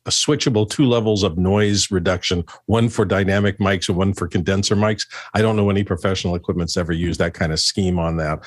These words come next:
So I would be wary of that. The other thing is that it's a battery-powered unit that claims five hours. It also claims that you can switch in, uh, forty-eight volt phantom power. And in my experience, anything that combines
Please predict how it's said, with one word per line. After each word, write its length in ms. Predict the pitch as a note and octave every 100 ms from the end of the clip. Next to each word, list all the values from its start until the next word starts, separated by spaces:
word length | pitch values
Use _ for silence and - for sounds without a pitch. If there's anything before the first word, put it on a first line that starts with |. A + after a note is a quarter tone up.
| - -
So 160 | -
I 80 | G#2
would 100 | A2
be 100 | G#2+
wary 240 | G2+ G2+ G2
of 40 |
that. 140 | G#2 G2+
The 120 | B2+
other 120 | E3+
thing 220 | D#3 C3
is 140 | A#2 F#2+
that 120 | G#2
it's 180 | G2 -
a 340 | G2+ F#2 E2+ D#2 - - -
battery-powered 1080 | F#2+ A2+ B2+ B2+ A2 F2+ - A#2 A#2 G#2 F2+
unit 400 | G2+ G#2+ F#2+ -
that 220 | F2+ -
claims 360 | A2 F#2+ F2+
five 380 | - G#2+ G#2 F#2
hours. 440 | G2 G#2+ F#2+ F2 E2+
It 160 | G#2+
also 400 | G2 G#2+ - F#2+
claims 380 | F2 G#2 F#2+ F2+
that 100 | E2+
you 100 | F#2
can 160 | F2+ F2
switch 340 | - G#2 -
in, 260 | G2 F2+ - _ _ -
uh, 140 | G2
forty-eight 420 | F2+ A#2+ G#2 G2+
volt 240 | F2 F2+ G2
phantom 360 | - A2 A2 G#2
power. 380 | - F2+ F2 E2+
And 100 | F2
in 80 | E2+
my 140 | G2+
experience, 480 | F#2 - F#2+ F2 F2
anything 460 | A2 G#2+ F#2+ G2
that 180 | F2+ F2
combines 560 | - F2 F2 F2 D#2+